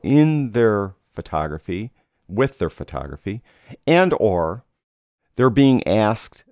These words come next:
the professionals are being asked to include, um, video. And what I partly base that on is, and I can't remember who the person is, I can't even remember if it was a man or a woman,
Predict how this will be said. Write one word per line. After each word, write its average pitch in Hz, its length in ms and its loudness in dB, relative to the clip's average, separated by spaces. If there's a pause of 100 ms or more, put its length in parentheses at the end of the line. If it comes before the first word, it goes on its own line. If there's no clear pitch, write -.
the - 120 -4
professionals 123 580 0
are 107 60 0
being 101 280 4
asked 95 320 2
to 110 100 -2
include, 95 540 -2 (160)
um, 76 460 -4
video. 80 500 -4 (600)
And 104 280 -2
what 120 260 2
I 117 160 6
partly - 360 -2
base 127 300 0
that 98 180 2
on 87 360 2
is, 98 440 -2 (160)
and 104 140 0
I 101 80 2
can't - 260 -4
remember 135 320 2
who 110 140 0
the 110 80 -6
person 107 360 0
is, 98 160 2
I 92 40 0
can't 127 220 2
even 135 120 4
remember 104 320 4
if 90 140 -2
it 65 40 -4
was 82 140 -4
a 90 60 4
man 85 260 4
or 80 100 0
a 78 60 -2
woman, 85 320 -2